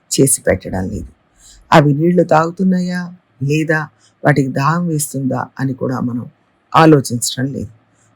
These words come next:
మనం తాగామా, మన అవసరాలు తీరాయా, అంతవరకే చూసుకుంటున్నాం. ప్రస్తుత కాలంలో చెరువులకు కూడా తాళాలు వేసేస్తున్నారు. దేవాలయాల్లో కూడా సెక్యూరిటీ ప్రాబ్లం అని, మెయింటైన్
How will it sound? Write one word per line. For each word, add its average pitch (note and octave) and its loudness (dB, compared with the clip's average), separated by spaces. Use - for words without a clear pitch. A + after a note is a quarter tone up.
మనం C3+ 0
తాగామా, E3 0
మన C#3+ 0
అవసరాలు C#3+ 0
తీరాయా, E3+ -4
అంతవరకే C#3 0
చూసుకుంటున్నాం. - -10
ప్రస్తుత A#3+ 6
కాలంలో A#2+ -2
చెరువులకు D3 0
కూడా B2 -2
తాళాలు A3 0
వేసేస్తున్నారు. D#3 -4
దేవాలయాల్లో D#3+ 2
కూడా A2+ -6
సెక్యూరిటీ C#3 0
ప్రాబ్లం C3 -6
అని, B2+ -4
మెయింటైన్ D3 4